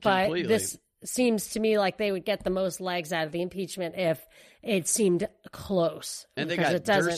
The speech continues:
Speaker 2: Dershowitz,
Speaker 1: seem close.
Speaker 2: they got this high-powered lawyer team for the, it's all star power in this show that we're seeing. You got Schiff on the other side. They keep showing those images of, you know, Schiff looking,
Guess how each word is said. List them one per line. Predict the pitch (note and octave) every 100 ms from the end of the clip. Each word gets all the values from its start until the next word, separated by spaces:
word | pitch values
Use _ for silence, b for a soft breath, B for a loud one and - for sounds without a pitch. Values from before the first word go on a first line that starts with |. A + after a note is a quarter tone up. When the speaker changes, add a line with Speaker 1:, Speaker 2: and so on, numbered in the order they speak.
| F3
Speaker 2:
Dershowitz, | E3+ E3 E3
Speaker 1:
seem | D3+ -
close. | F#3 D#3
Speaker 2:
they | C#3+
got | C#3 C#3 -
this | A#2+
high-powered | - C3 C#3+ C#3+ D3 C#3 C3+ B2+
lawyer | A2 C3+ D3+ D3+ D3
team | - D3+ D3+ C#3+
for | C3+
the, | B2 A#2+
it's | -
all | F#3+ G3 E3 - - _
star | - - G#3 G3+
power | - D#3+ B2 G#2+ G#2+ G#2+
in | B2 B2+
this | C3+
show | - E3+ E3+
that | B2+
we're | A2+ A2+
seeing. | - A2 A2 A#2 A#2 b b b b
You | A2+
got | A#2+ -
Schiff | - F3+ F3 E3+
on | D#3+
the | E3
other | D3+
side. | D3 E3 D#3+ D#3
They | C#3
keep | D#3+ D#3+
showing | - E3 D3+
those | C#3
images | - D#3 D#3 C3+ D#3 C3
of, | C3+ A2+ b b b b -
you | C3
know, | B2+
Schiff | - - G3 F3 -
looking, | D#3 D#3+ C#3+ C3 A2